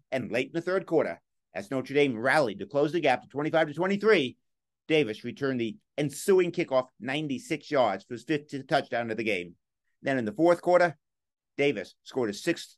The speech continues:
and final touchdown of the game on an eight-yard touchdown run. Davis finished the game on an epic six touchdowns against Notre Dame, three hundred sixty-eight all-purpose yards, two hundred eighteen on returns, ninety-nine yards rushing, fifty-one yards receiving. Davis,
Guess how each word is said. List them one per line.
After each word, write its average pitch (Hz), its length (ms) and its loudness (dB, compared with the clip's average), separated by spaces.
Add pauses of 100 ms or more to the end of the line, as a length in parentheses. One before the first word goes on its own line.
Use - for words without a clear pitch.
(120)
and 98 160 -14
final 151 260 -2
touchdown 151 440 -2
of 151 80 -4
the 165 60 -4
game 117 360 0 (300)
on 131 120 -2
an 110 100 -2
eight-yard 107 380 0
touchdown 104 440 -2
run. 85 300 -6 (600)
Davis 190 300 0
finished 247 280 0
the 202 80 2
game 139 340 2 (220)
on 151 120 -2
an 151 100 2
epic 185 280 2
six 190 240 -2
touchdowns 139 580 0
against 131 300 -2
Notre 131 240 -4
Dame, 113 340 2 (320)
three 175 180 2
hundred 143 320 2
sixty-eight 175 640 0
all-purpose 165 520 2
yards, 113 400 2 (260)
two 180 80 0
hundred 135 280 -4
eighteen 160 420 0
on 113 160 -2
returns, 175 500 0 (360)
ninety-nine 151 520 0
yards 110 300 -2
rushing, 165 440 0 (180)
fifty-one 139 420 0
yards 120 280 2
receiving. 113 480 -4 (420)
Davis, 143 420 0